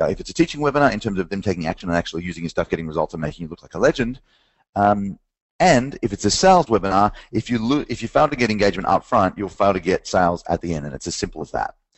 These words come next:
Let me talk quickly about the problem. I'm not sure how many webinars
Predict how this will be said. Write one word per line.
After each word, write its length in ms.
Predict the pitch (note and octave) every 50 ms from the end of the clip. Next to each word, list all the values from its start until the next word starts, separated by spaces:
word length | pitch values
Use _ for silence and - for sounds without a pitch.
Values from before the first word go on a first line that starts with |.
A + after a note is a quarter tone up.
| _ _ _ - _ -
Let 80 | C#3
me 100 | F#3 G3+ - - _
talk 220 | - D#3 C#3 -
quickly 260 | - C#3 A#2+ - A#2+ G#2
about 160 | G2+ G2 -
the 80 | -
problem. 320 | - - F#2 E2 - C2 A#1+ _ _ _ _ _ _ _ _ _ _ _ _ _ _ _ _ _ _ _ _ _ _ _ _ _ _ _ _ _ _ _ _ _ _ _ _ _ _ _ _ _ _ _ _ _ _ _ _ _ _ _ _ _ _ _ _ _ _ _ _ _ _ _ -
I'm 60 | E3
not 100 | G#3 A3
sure 140 | - F#3+ D#3+
how 80 | D#3
many 160 | C#3+ C3+ C3 A#2+
webinars 520 | A#2 G#2+ A2+ A2+ G#2+ G#2+ G#2+ F#2 - -